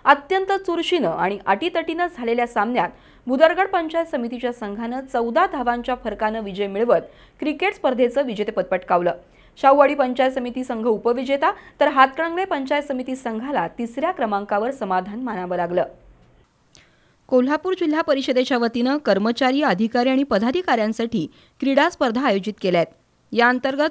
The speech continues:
क्रिकेट स्पर्धेतील अंतिम सामना भुदरगड पंचायत समिती विरुद्ध शाहूवाडी पंचायत समितीच्या संघामध्ये खेळवण्यात आला. कसबा बावडा पॅव्हेलियन मैदानावर खेळवण्यात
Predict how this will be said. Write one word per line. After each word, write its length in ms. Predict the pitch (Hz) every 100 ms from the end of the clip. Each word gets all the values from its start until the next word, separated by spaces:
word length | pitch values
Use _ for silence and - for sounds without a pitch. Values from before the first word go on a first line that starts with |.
| -
क्रिकेट 340 | 226 247 311
स्पर्धेतील 500 | - 254 240 262 269 -
अंतिम 300 | 214 233 233
सामना 440 | 226 226 247 160 - - _
भुदरगड 420 | 233 254 294 330
पंचायत 420 | 349 277 240 240 247
समिती 340 | 226 220 233
विरुद्ध 420 | 214 208 196 254
शाहूवाडी 460 | 269 240 220 240 285
पंचायत 380 | 285 226 226 226
समितीच्या 500 | 220 202 214 208 233
संघामध्ये 580 | 233 190 208 208 196 254
खेळवण्यात 440 | 233 185 175 165 170
आला. 140 | 175 - _ _ _ _ -
कसबा 300 | 247 247 254
बावडा 300 | 254 240 240
पॅव्हेलियन 420 | 247 214 214 254
मैदानावर 680 | 285 233 220 226 220 226 240
खेळवण्यात 400 | - 214 208 214